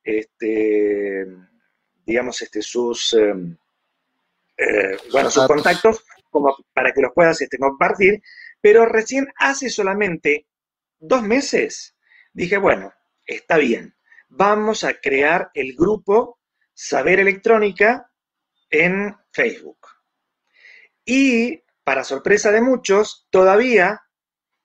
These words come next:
Speaker 1: ese grupo no lo he difundido entre los lectores de Saber Electrónica. Hoy creo que tiene quinientos, seiscientos, seiscientos, este, eh, miembros solamente, y lo
Speaker 2: Sí.
Speaker 1: hice porque todo el mundo me decía,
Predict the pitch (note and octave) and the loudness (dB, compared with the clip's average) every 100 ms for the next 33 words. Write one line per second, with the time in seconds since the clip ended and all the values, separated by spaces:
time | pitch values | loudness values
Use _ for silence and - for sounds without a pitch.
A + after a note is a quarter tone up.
0 | _ - F3 F3+ F#3+ A#3 A3+ G#3+ A3 F3 | _ -8 -6 -2 0 0 2 2 2 -2
1 | F#3+ A3 G3+ G#3+ A3+ F#3+ E3+ F3 C4 G#3 | 0 2 4 4 2 -4 -8 -6 -2 0
2 | C3+ B2+ B2 D3 F3 G3+ D3+ A#2 A#2 - | 0 -2 -8 -2 0 0 -4 -12 -12 -4
3 | D3+ C3 A#2+ A#2+ A#2 A2+ G#2+ G2+ F2+ - | -4 -4 -8 -4 -4 -4 -8 -12 -14 -16
4 | - - _ _ _ _ _ _ _ _ | -18 -18 _ _ _ _ _ _ _ _
5 | _ - G#3+ A#3+ A#3 G#3 F3 G3 F#3 E3+ | _ 0 0 4 2 2 0 -2 -4 -4
6 | F#3 G#3 E3+ C#3+ C3+ F#3 F3 D#3 D#3+ C3+ | -4 -2 -4 -6 -6 -6 -4 -4 -4 -4
7 | C#3+ C#3 F3+ F#3 F3+ D3 A#2+ A2 - - | -4 -2 -2 -2 0 0 0 -4 -4 -2
8 | A2 G#2 G#2 G2+ F#2+ F2+ E2+ - _ _ | 0 2 0 0 -2 -2 -4 -12 _ _
9 | _ A#2+ A#2 B2 F#3+ F3+ D3+ C3+ C#3+ E3+ | _ 0 2 2 2 2 0 0 0 2
10 | G#3+ F#3 F#3 A#3 C4 _ _ - - _ | 2 0 0 0 0 _ _ -20 -20 _
11 | - G3+ G3+ A#3+ C4+ - A#3+ B3 G#3 F3+ | -8 -2 4 4 4 0 0 2 2 0
12 | F#3 G3+ A3 A3 A#3 A3+ G3+ F3+ G3 G#3+ | -2 2 2 2 0 2 2 -2 0 2
13 | A3 | 2